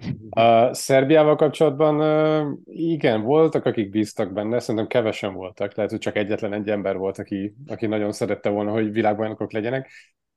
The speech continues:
Speaker 2: Ö, de hogy szerintem az nagyon árulkodó, hogy Szerbia esetében a torna legszebb góljait, azt pont ellenük rúgták.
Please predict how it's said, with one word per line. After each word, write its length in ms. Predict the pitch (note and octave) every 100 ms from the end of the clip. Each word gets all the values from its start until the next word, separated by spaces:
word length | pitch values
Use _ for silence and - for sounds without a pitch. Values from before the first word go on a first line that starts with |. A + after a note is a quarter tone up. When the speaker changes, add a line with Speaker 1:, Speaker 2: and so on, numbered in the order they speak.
| _
Speaker 2:
Ö, 500 | A#2 A#2 A#2+ B2 B2 B2+
de 100 | A#2+
hogy 280 | A#2 B2+ A#2+ -
szerintem 260 | - B2+ B2+
az 100 | B2+
nagyon 200 | E3 B2
árulkodó, 500 | A2+ A#2+ - A#2+ G#2+
hogy 260 | A2+ G#2+ - _ -
Szerbia 480 | - C#3+ C#3+ C3 A2+
esetében 520 | - A#2+ C#3 C3 C3+
a 80 | A2+
torna 300 | D#3 B2 A2+
legszebb 320 | A#2 - G2
góljait, 340 | A2 G#2+ G#2+
azt 160 | A2+ -
pont 260 | A#2+ G2+
ellenük 380 | G2+ G2 F#2+ F2+
rúgták. 460 | F2+ - G#2+ G#2